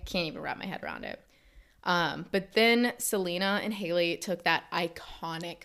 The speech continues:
picture, um, in the fall of this past year. I don't remember what the event was, some, like, arts event in L A, but Selena and Hailey took a picture together and it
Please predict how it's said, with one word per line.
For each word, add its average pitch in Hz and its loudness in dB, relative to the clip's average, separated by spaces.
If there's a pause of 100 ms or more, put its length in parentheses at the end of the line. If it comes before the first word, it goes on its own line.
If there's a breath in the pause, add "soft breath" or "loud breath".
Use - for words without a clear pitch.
picture, - -8 (120)
um, 160 -4
in 170 -8
the 170 -2
fall 165 -2
of 170 -4
this 175 -2
past - -4
year. - -8
I 196 0
don't 285 0
remember 247 0
what 208 0
the 180 -2
event 170 -4
was, 165 -6
some, 165 -4
like, 165 -4
arts 170 -2
event 165 -2
in 160 -6
L 160 -4
A, 160 -4
but - -2 (300 loud breath)
Selena 190 0 (140)
and 175 -2
Hailey 170 -4
took 175 -2
a 180 2
picture 175 -4
together 170 -4
and 190 0
it 202 -4